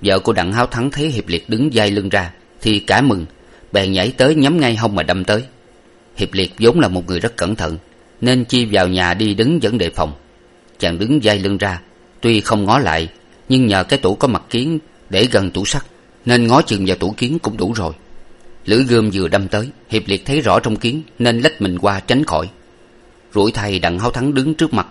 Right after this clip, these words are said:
gần đó, đang khum lưng khóa tủ, phải bị lưỡi gươm vô tình trúng vào hông, xuyên vào đụng phổi, phải té nhào máu trào ra cuồn cuộn. Đặng Háo Thắng trợn mắt, ngó vợ,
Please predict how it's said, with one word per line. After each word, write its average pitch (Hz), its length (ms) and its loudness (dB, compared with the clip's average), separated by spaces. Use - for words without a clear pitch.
gần 87 240 -2
đó, 101 200 -4
đang 123 220 -2
khum 120 220 -2
lưng 104 220 0
khóa 127 180 -2
tủ, 98 280 -4
phải 120 120 0
bị 101 180 0
lưỡi 104 140 0
gươm 120 280 0
vô 131 140 2
tình 90 260 -2
trúng 135 220 0
vào 85 140 2
hông, 98 180 -4
xuyên 131 320 2
vào 87 220 0
đụng 90 220 -4
phổi, 87 280 -2
phải 101 100 -4
té 123 220 0
nhào 92 260 0
máu 101 340 0
trào 87 180 0
ra 95 300 -4
cuồn 90 200 -2
cuộn. 80 260 -4
Đặng 104 200 0
Háo 120 180 0
Thắng 151 220 0
trợn 98 240 -2
mắt, 123 140 0
ngó 127 280 4
vợ, 90 240 0